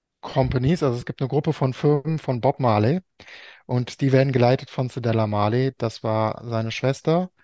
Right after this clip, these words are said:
Ähm, und die leitet eben all diese Firmen.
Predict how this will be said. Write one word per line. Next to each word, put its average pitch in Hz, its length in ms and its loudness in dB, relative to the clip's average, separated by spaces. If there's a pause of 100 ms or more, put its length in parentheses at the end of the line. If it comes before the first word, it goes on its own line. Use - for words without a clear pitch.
(600)
Ähm, 123 420 0 (1120)
und 123 200 0
die 135 100 4
leitet 135 340 4
eben 127 160 0
all 135 160 4
diese 127 240 2
Firmen. 170 540 0